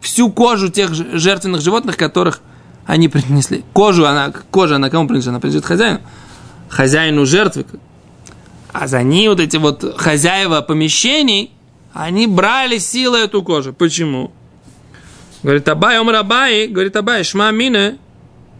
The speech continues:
из этого можно сделать вывод. Ойрах Ара, что это правильно, культурно, уважительно, по правилам приличия, этикета,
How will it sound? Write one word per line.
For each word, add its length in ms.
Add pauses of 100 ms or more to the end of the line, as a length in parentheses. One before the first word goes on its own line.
из 120
этого 220
можно 300
сделать 220
вывод. 320
Ойрах 400
Ара, 460 (500)
что 240
это 500 (1160)
правильно, 580 (340)
культурно, 760 (1080)
уважительно, 920 (1600)
по 100
правилам 440
приличия, 540
этикета, 760